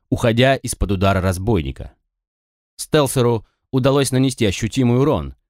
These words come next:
Специфика класса позволяет его кинжалам проникать между стыков доспехов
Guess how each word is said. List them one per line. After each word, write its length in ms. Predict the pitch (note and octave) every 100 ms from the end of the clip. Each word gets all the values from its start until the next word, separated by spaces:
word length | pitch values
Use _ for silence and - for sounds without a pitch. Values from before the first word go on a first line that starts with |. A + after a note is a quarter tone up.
| _
Специфика 520 | - A#2+ C#3 B2 B2
класса 400 | A#2+ D3+ B2+ G2
позволяет 480 | F#2+ G2+ A2+ A#2+ G#2+
его 140 | A2
кинжалам 460 | G#2+ A2+ A#2 C3+ A2
проникать 500 | G#2+ G#2+ B2 A#2+ - _ _
между 300 | G#2+ A2+ A2
стыков 420 | G#2 - C3 G#2
доспехов 640 | F2+ F#2 - D3+ - C#2